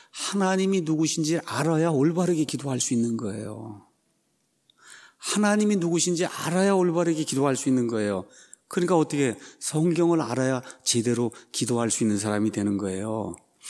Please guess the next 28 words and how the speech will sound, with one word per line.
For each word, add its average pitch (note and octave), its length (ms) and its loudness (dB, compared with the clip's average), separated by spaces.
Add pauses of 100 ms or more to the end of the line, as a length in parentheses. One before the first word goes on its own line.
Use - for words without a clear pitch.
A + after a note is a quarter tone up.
(140)
그 D3+ 160 0
안에 F3 200 4
들어있는 E3+ 420 2
여러 D#3+ 260 4
인생들의 E3 540 4
삶을 D3+ 480 2
배워야 C#3+ 480 2 (260)
제대로 C3+ 480 0 (200)
기도할 A#2+ 340 0
수 - 140 -2
있는 G#2 200 2
거예요. F#2+ 560 -4 (300)
다시 C3 240 0
말씀드려, C#3+ 500 2 (300)
올바르게 D#3+ 840 4
읽고 D#3+ 720 0 (240)
올바르게 E3+ 760 2
생각하는 E3+ 600 2
능력이 D3 460 2
없으면 C#3 560 0 (260)
올바르게 G3 640 2
기도할 D#3 320 0
수 - 160 0
없는 D3 340 2
거예요. A#2 760 -4 (360)
그러니까 A#3 340 4
어떻게 E3 340 0
해요? A#2 220 0